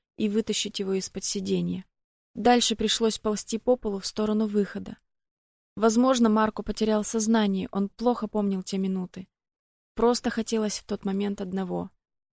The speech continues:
добраться до выхода, посмотреть в глаза этому ребенку и увидеть в них жизнь.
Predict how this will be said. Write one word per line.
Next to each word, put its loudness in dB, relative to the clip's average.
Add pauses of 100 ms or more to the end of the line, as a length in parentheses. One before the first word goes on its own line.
(100)
добраться 2
до -2
выхода, -2 (380)
посмотреть 0
в -10
глаза 0
этому -2
ребенку -2 (400)
и 2
увидеть 0
в -12
них -2
жизнь. -4